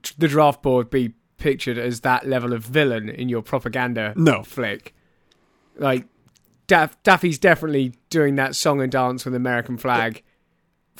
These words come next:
Speaker 1: entirely for his own benefit.
Speaker 2: Oh, yeah, and he seems to be really enjoying it, and I mean, he has a fish and a mirror, which s-, becomes a window in his house. His house is as mad as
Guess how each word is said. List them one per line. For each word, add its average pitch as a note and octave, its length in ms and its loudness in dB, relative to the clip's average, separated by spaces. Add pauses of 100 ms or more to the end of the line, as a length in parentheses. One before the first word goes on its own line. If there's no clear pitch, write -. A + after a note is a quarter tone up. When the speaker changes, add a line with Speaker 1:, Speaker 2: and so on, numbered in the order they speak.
(120)
Speaker 1:
entirely G3+ 600 6
for E3 120 -2
his D3+ 120 2
own D3+ 200 4
benefit. C#3+ 300 -4
Speaker 2:
Oh, F4 140 10
yeah, E4 260 6
and A#3 240 6
he A#3 180 4
seems E4 260 2
to F3 80 -4
be F3 80 0
really F3+ 500 0
enjoying E3 380 6
it, A2 220 -6
and D#3 500 2 (840)
I E3 80 2
mean, F#3+ 160 4
he F3 60 4
has F3+ 200 4
a D#3 40 -4
fish - 640 -4 (840)
and E3 260 0
a E3 40 0
mirror, D3+ 600 2 (120)
which - 420 -2 (200)
s-, - 140 -10
becomes C#3 360 0
a C3+ 40 4
window G#2 520 -2 (800)
in B2+ 140 0
his A2+ 140 -2
house. G2 280 -6
His D3 140 2
house G3+ 340 4
is D3+ 120 0
as D3 100 0
mad C#3 320 2
as B2 340 -2